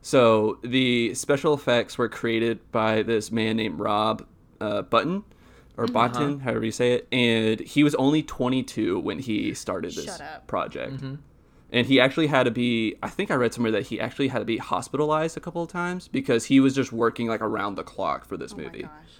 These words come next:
Speaker 1: So,
Speaker 2: Oh, because
Speaker 1: yeah.
Speaker 2: those things must have taken hours. And they didn't even, like, I know, um, from my research that they, like, when they would burn them, they would literally destroy them. And so if you, they didn't
Speaker 1: <sighs>
Speaker 2: get the,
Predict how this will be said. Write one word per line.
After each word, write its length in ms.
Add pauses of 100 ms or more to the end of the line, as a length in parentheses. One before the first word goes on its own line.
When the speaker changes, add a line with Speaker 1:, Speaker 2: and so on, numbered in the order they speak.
(380)
Speaker 1:
So, 320
Speaker 2:
Oh, 40
because 180
Speaker 1:
yeah. 100
Speaker 2:
those 180
things 360 (300)
must 180
have 100
taken 400 (140)
hours. 840 (360)
And 220 (260)
they 120
didn't 280
even, 400 (160)
like, 120
I 160
know, 560 (140)
um, 500
from 160
my 120
research 500
that 220 (100)
they, 500 (180)
like, 120
when 100
they 100
would 160 (300)
burn 240
them, 160
they 100
would 120
literally 280
destroy 440
them. 280 (120)
And 120
so 120
if 160
you, 100
they 140
didn't 240
Speaker 1:
<sighs> 100
Speaker 2:
get 260 (360)
the, 320